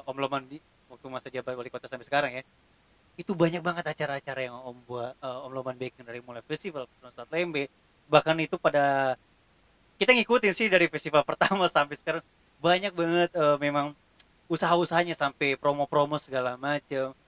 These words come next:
Dan sempat bahkan ada tapi, eh, beberapa orang-orang yang bahkan mungkin beberapa orang tua masih berpikir, eh, Bitung itu kota industri, kayak pengen mesti bikin jadi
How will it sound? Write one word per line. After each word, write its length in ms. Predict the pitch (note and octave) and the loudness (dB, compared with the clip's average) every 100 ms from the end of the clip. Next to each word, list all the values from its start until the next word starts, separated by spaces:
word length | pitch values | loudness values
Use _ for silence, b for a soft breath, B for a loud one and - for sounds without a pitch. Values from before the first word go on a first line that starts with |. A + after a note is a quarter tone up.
| _ _ _ | _ _ _
Dan 280 | C3 B2+ B2+ | -2 -2 -2
sempat 300 | - E3+ D#3+ | -8 -2 2
bahkan 320 | E3 E3 G#3 | 4 4 2
ada 160 | F3 F3 | 0 0
tapi, 400 | D#3+ D3 C#3 C3+ | -2 -4 -8 -8
eh, 300 | _ D#3 C3+ | _ -10 -4
beberapa 320 | D3 D#3 E3 | 2 4 4
orang-orang 400 | D3+ C#3 F3+ D#3+ | 2 2 -2 -4
yang 80 | D3 _ _ _ _ _ _ _ - | -10 _ _ _ _ _ _ _ -4
bahkan 200 | F3 C4+ | -2 0
mungkin 240 | C#4+ D4+ | 0 0
beberapa 240 | G#3+ F3 E3 | 0 -2 0
orang 220 | E3+ F3+ | 2 2
tua 160 | A3+ A#3 | 0 -2
masih 400 | F3+ G#3+ A3 G3+ | -4 -4 -6 -8
berpikir, 400 | - D3 D3 G#3 G3+ _ _ _ _ _ _ - | -10 -8 -6 -8 -8 _ _ _ _ _ _ -6
eh, 320 | D#3+ D#3 D3 | -2 0 0
Bitung 220 | D3+ D#3 | -2 -10
itu 140 | F#3 B3+ | -10 -8
kota 240 | F#3+ F3 | -8 -8
industri, 480 | C#3+ C3+ F3+ - D3 | -10 -8 -10 -10 -10
kayak 120 | B2 | -8
pengen 340 | C3 C3 C3 C3 | -10 -10 -12 -12
mesti 160 | C3 C3+ | -18 -14
bikin 220 | B2 B2+ | -16 -12
jadi 320 | B2+ B2+ A#2+ | -12 -10 -12